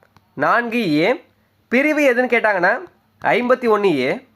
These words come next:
எண்பத்தி ஆறாவது அரசியலமைப்பு திருத்த சட்டம் ரெண்டாயிரத்தி ரெண்டின் படி ஐம்பத்தி ஒண்ணு ஏ கேவின் கீழ்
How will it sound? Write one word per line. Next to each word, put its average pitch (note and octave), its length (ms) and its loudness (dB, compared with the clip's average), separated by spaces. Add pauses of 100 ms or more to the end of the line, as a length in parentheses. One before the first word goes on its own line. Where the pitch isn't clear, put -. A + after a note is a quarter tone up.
(1700)
எண்பத்தி D4 440 0
ஆறாவது C#4 340 2
அரசியலமைப்பு B3+ 680 0
திருத்த A#3 320 0
சட்டம் F#3 540 -2 (360)
ரெண்டாயிரத்தி C#4 580 0
ரெண்டின் B3 300 0
படி D#3 420 -2 (300)
ஐம்பத்தி D4 500 -2
ஒண்ணு C4 80 0
ஏ B3+ 340 0
கேவின் A3+ 380 0
கீழ் E3 320 -6